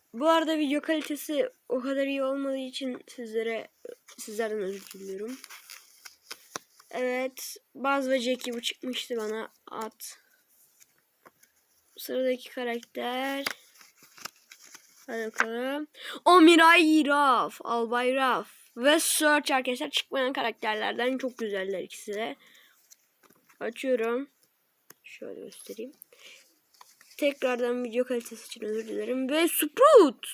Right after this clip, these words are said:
çıktı arkadaşlar. Sprout ve kim çıktı? Penny çıktı arkadaşlar. Göstermem gerek var mı? Penny. Evet,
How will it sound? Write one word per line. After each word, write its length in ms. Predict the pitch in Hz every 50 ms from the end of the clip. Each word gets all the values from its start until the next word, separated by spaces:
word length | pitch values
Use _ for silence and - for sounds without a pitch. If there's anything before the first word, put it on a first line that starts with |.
| -
çıktı 320 | - - - _ - - -
arkadaşlar. 540 | - - - 180 - 226 - - - - - - - - _ _ _ _ _ _ _ _ _ _ _ - - _ _ _ _ _ _ _ _ _ _ _ _ _ _ _ _ -
Sprout 480 | - - _ - - 311 311 302 - 302
ve 80 | 294
kim 220 | - - 311 294 285
çıktı? 380 | 269 - _ _ _ - - - 254 262 262 269 - 277 - - - - -
Penny 260 | - 269 247 226 214
çıktı 360 | 226 - - _ _ - -
arkadaşlar. 560 | - - _ - 220 - - - - - - - - - - - - - - - - _ - - - - - _ _ _ -
Göstermem 460 | - - 214 - - 247 240 240 247
gerek 280 | 247 247 247 254 - -
var 80 | 339
mı? 80 | 269 208 _ _ _ _ _ _ _ _ _ _ _
Penny. 160 | - - - 185 - - _ _ _ - - _ _ _ _ _ _ _ _ _ _ _ _ _ _ _ _ _ - - - _ _ -
Evet, 340 | 165 143 - - - -